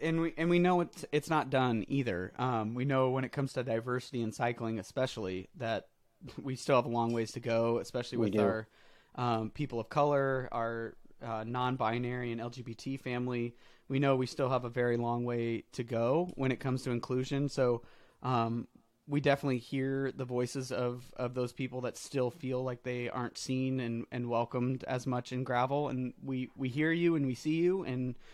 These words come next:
Speaker 1: we know our work isn't done, and we're gonna keep, keep moving forward until gravel is a super diverse place that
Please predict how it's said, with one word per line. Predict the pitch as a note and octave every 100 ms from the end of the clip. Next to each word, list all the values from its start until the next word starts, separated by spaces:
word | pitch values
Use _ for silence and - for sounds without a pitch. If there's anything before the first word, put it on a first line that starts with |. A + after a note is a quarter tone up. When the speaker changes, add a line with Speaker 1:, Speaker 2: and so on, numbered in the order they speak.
| - -
Speaker 1:
we | C#3
know | C#3+ C3
our | C3 C3
work | B2 B2+
isn't | A#2+ A2
done, | A2+ A2 G#2+ A2
and | A#2
we're | A#2
gonna | A#2
keep, | - B2 - - -
keep | C3
moving | B2 A2+ A2
forward | A#2 A#2 A#2 A#2
until | A2+ A2+ A2+ A2 - _ - - - - _ -
gravel | B2 A#2+ B2+ A#2+
is | A#2+ A#2+ - -
a | B2 A2+ A2+ -
super | - D3 C#3 C3+
diverse | B2 B2 B2+ -
place | - C3+ D3+ -
that | B2 -